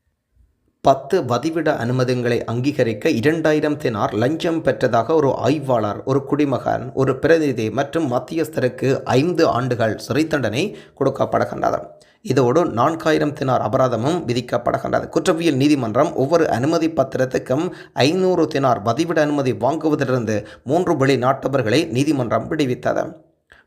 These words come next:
புலனாய்வு பிரிவினர் குற்றவாளிகளை விலவீசியதன் மூலம் கைதாக்கியிருக்கின்றனர். குடிமகனுக்கு சொந்தமான நிறுவனத்தை நிறுவுவதற்கு தொழிலாளி ஒருவரிடம் அவர் ஒப்புக்கொண்டதில் லஞ்சம் ஆடியோ, வீடியோ வடிவில் பதிவு செய்யப்பட்டிருந்தது.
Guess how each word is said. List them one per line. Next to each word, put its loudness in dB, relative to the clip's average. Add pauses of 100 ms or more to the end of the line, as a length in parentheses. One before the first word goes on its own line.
(120)
புலனாய்வு 2
பிரிவினர் 0
குற்றவாளிகளை 2
விலவீசியதன் 0
மூலம் 0
கைதாக்கியிருக்கின்றனர். 0 (240)
குடிமகனுக்கு 0
சொந்தமான 0
நிறுவனத்தை 0
நிறுவுவதற்கு 0
தொழிலாளி 2
ஒருவரிடம் 0
அவர் 0
ஒப்புக்கொண்டதில் -2 (200)
லஞ்சம் 0
ஆடியோ, 2
வீடியோ 2
வடிவில் -2
பதிவு 0
செய்யப்பட்டிருந்தது. 0